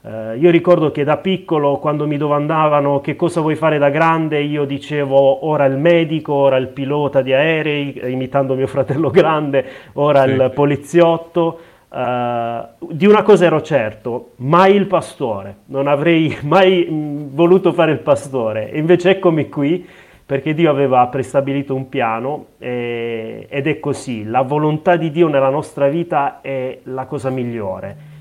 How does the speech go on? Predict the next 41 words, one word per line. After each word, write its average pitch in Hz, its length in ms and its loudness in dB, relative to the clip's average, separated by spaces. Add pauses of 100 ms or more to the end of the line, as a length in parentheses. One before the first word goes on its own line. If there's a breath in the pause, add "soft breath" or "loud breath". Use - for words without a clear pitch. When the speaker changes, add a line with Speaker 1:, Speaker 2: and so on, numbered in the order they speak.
Speaker 1:
E 123 140 -12
quindi 139 300 -4
oggi 143 320 2
posso 131 340 -8
dire: 120 460 -6
"Sono 123 280 -8
al 120 80 -6
centro 143 320 -8
della 127 200 -4
volontà 120 340 -8
di 120 160 -10
Dio", 156 460 -8
e 127 120 -14
anche 120 360 -10
se 123 120 -16
non 120 160 -10
era 123 140 -6
quello 123 220 -8
che 120 140 -12
mi 120 200 -10
ero, 113 260 -8 (280 loud breath)
eh, 117 240 -10 (120)
mi 123 260 -12
sarei 135 220 -2
mai 131 160 -2
aspettato, 135 840 -6
sono 123 300 -10
grato 123 300 -6
a 117 40 -6
Dio 117 300 -8
per 110 160 -10
la 110 100 -8
mia 110 180 -10
vita, 110 280 -10
perché 110 240 -12
adesso 120 320 -10
ha - 20 -8
un 113 140 -8
senso, 110 460 -10
un 104 80 -2
proposito. 101 680 -14